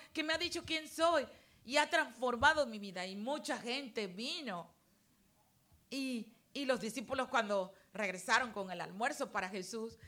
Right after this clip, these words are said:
vieron a la multitud ahí y le dijeron a Jesús, "Oye, ¿no quieres de esta comida que hemos traído?". Y Jesús le dijo, "No, yo tengo una mejor comida que usted no sabe".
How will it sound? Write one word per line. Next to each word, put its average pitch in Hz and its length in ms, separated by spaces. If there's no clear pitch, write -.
vieron 285 320
a 269 60
la 240 100
multitud 226 640
ahí 202 560
y 277 120
le 262 120
dijeron 247 540
a 240 120
Jesús, 254 500
"Oye, 269 260
¿no 185 160
quieres 240 260
de 220 80
esta 214 220
comida 226 340
que 240 80
hemos 226 240
traído?". 214 480
Y 240 140
Jesús 254 360
le 226 140
dijo, 208 240
"No, 202 200
yo 196 160
tengo 247 180
una 262 120
mejor 226 320
comida 233 380
que 208 60
usted 208 240
no 208 100
sabe". 185 460